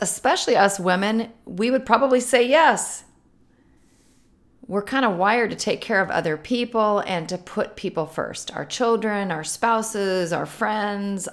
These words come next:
all sorts of different people before ourselves. That's part of it. Another thing is, it seems to me that we've just sort of been conditioned in society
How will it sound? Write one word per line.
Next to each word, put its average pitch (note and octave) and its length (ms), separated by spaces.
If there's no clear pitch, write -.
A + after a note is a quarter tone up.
all A#3 200
sorts G3 320
of E3 100
different - 360
people G3 300
before E3 460
ourselves. E3 580
That's C#4 260
part G#3 360
of - 100
it. - 340
Another C#4+ 420
thing G3+ 220
is, F#3 200
it - 140
seems E4 440
to - 120
me G3+ 500
that D#3+ 960
we've A#3 300
just A3 240
sort G3 240
of D#3+ 180
been E3+ 280
conditioned E3 1120
in G3 260
society F3 880